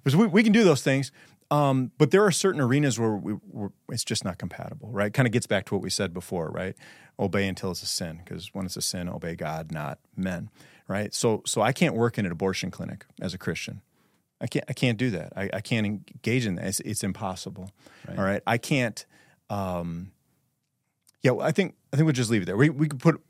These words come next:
Speaker 1: we could put a lot of examples
Speaker 2: There's
Speaker 1: there.
Speaker 2: so
Speaker 1: But I
Speaker 2: many
Speaker 1: mean, just
Speaker 2: examples, and they're, and they
Speaker 1: uh,
Speaker 2: don't even have to be governmental. It's just life in general, right? We're following Christ,
Speaker 1: Yeah.
Speaker 2: and we need to be true to him. And if that means denying ourselves and denying the world, there's times where we have to do that,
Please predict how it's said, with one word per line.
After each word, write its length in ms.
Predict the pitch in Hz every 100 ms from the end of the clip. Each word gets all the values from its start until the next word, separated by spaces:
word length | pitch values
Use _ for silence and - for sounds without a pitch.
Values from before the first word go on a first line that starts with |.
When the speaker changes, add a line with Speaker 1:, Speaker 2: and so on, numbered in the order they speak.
| -
Speaker 1:
we 80 |
could 60 | 160
put 100 | 160
a 40 |
lot 140 | 131 123
of 60 | 110
examples 380 | 98 104 98
Speaker 2:
There's 140 | 175 170
Speaker 1:
there. 60 |
Speaker 2:
so 140 | - 185
Speaker 1:
But 60 |
I 60 | 175
Speaker 2:
many 60 | 175
Speaker 1:
mean, 40 | -
just 100 | 170
Speaker 2:
examples, 380 | 139 175 120 101
and 220 | - 160
they're, 160 | 156 -
and 100 | 156
they 60 | 147
Speaker 1:
uh, 20 |
Speaker 2:
don't 140 | 156
even 160 | 160 147
have 140 | 139 131
to 60 |
be 100 | 120
governmental. 480 | 101 110 104 107 90
It's 80 | 92
just 180 | 135 -
life 380 | 98 95 101 107
in 80 |
general, 340 | 92 90 98 80
right? 260 | 85 101
We're 200 | - 113
following 540 | 120 - 127 147 127 95
Christ, 580 | - 101 98 - - - 127
Speaker 1:
Yeah. 60 | 123 - _
Speaker 2:
and 100 | 113
we 80 | 113
need 160 | 117 113
to 60 |
be 120 | 107 98
true 300 | - 110 98
to 120 | 98
him. 280 | 98 123 80
And 140 | 90
if 140 | 98 -
that 200 | 113 -
means 440 | 117 110 101 - -
denying 440 | - 90 90 110 101
ourselves 760 | 98 - 120 92 71 90 - - _ _ _
and 100 | 90
denying 360 | 92 95 101 87
the 80 |
world, 420 | 82 117 62 - - _
there's 220 | 101 90
times 260 | 107 107
where 60 | 104
we 120 | 101
have 160 | 104 107
to 80 | 90
do 160 | -
that, 240 | - -